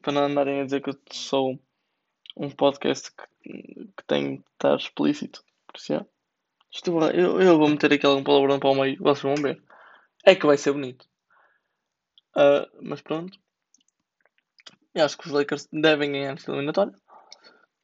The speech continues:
Ah, depois, Heat contra Milwaukee Bucks. Acredito. Os, os Heat estão a ganhar dois zero e pode acontecer com os Celtics que depois ficam, fica dois um.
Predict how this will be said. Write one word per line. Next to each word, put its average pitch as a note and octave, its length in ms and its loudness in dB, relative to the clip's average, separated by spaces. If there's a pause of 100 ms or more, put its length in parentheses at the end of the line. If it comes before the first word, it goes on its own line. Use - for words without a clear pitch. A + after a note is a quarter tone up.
(680)
Ah, F#3 600 4
depois, E3+ 1300 -2 (540)
Heat F#3 280 -2
contra F3 360 -2
Milwaukee E3+ 500 0
Bucks. D3 420 -2 (580)
Acredito. D#3 580 0 (600)
Os, A#3 100 0
os A#3 320 0
Heat A#3+ 120 6
estão F3 220 8
a D#3+ 60 6
ganhar D#3+ 200 6
dois D3 180 2
zero C#3+ 280 0
e C#3+ 400 -4 (540)
pode E3 160 6
acontecer E3 300 -2
com D#3+ 100 -4
os D3+ 80 0
Celtics - 380 -2
que - 80 -20
depois D3 200 -6
ficam, C#3+ 460 -8 (220)
fica - 240 -2
dois C#3+ 240 0
um. C#3 200 -4